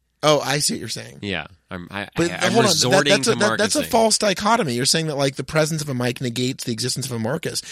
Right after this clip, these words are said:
Speaker 1: There's a Mike and a Marcus inside all of us.
Speaker 2: Is there?
Speaker 1: I really think so.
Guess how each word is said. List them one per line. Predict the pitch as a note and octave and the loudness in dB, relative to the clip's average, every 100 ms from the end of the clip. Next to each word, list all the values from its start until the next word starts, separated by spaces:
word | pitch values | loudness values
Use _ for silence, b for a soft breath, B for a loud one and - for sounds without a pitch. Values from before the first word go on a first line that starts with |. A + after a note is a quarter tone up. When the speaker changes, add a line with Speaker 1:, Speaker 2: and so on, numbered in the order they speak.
| B - | B 4
Speaker 1:
There's | G3 | 4
a | D4 | 6
Mike | D#4+ D4+ | 2 4
and | |
a | A#3 | 4
Marcus | G#3+ - - | 2 2 0
inside | G#3 A3 G#3 | 4 6 6
all | B3 E4+ | 6 6
of | A3 | 4
us. | - - | -2 -4
Speaker 2:
Is | E3+ A3 B | -4 -4 B
there? | B B B - | B B B 2
Speaker 1:
I | C3+ | 6
really | B2 A#2+ | 8 8
think | A#2 D3 | 6 4
so. | - C3 A2 | 4 2 0